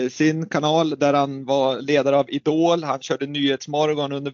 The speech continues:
väldigt, väldigt många år tillsammans med Tilde de Paula för det mesta. Eh, men sen tjugohundraarton då lockade M T G då, som senare blev Nent Group samma år, eh, över honom dit.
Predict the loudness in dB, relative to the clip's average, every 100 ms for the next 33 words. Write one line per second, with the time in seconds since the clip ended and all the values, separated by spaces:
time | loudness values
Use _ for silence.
0 | 0 2 2 -2 0 0 -2 -4 -6 -2
1 | 2 2 2 2 -2 -10 -8 -2 -2 -2
2 | -4 -6 -2 -2 0 -2 2 2 2 0
3 | 0 -2 -4 -2 -2 -2 -10 -20 -20 -20
4 | _ _ -2 2 4 4 4 2 0 -4
5 | -10 _ _ _ _ _ _ -2 0 0
6 | 2 2 2 -2 -8 -10 -2 4 4 4
7 | 2 2 2 0 -2 -4 -2 0 2 2
8 | 0 _ _ _ -4 -2 -2 0 0 2
9 | 0 0 -4 -6 0 2 4 2 -2 -6
10 | -2 0 0 0 0 0 -2 -2 -4 2
11 | 6 6 4 -2 -2 0 0 2 2 0
12 | -2 -4 -4 0 2 2 2 2 -2 0
13 | 2 4 2 0